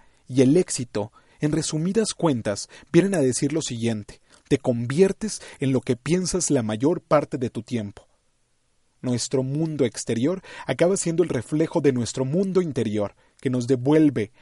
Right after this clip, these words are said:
la imagen de lo que pensamos. Pero estas no son en absoluto metas, son meras fantasías y sueños comunes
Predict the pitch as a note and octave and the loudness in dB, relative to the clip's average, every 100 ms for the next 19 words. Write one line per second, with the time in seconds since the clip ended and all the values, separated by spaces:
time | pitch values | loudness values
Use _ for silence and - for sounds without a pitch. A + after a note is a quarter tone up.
0 | _ C3+ B2 A#2+ B2 D#3+ E3+ - A#2 A2 | _ 2 2 0 -2 -2 -2 -6 -4 -4
1 | G#2+ B2 - A#2+ C3+ A2 A2 - - _ | -4 -6 -6 -6 -4 -6 -8 -20 -20 _
2 | _ - C3+ D3 F#3 - B2+ A2+ - - | _ 2 8 8 8 4 -2 -4 -8 -16
3 | _ D#3 F3+ G3 G#3 G3+ D3+ - C#3+ D3 | _ -2 0 2 2 2 -2 -2 0 2
4 | C#3 C#3+ D3 - C3 - - - _ _ | 2 2 0 -2 -6 -6 -8 -12 _ _
5 | _ _ - C#3+ C3 C#3 D#3+ F3+ - B2+ | _ _ 2 2 2 0 0 0 0 -2
6 | A#2 A#2 - D3+ C#3 B2+ - D#3 F3 F3+ | -2 -2 -2 0 0 -2 -2 -2 0 -4
7 | - D#3 C#3+ G#3+ D#3+ G#2+ - | -4 -2 0 0 -2 -4 -8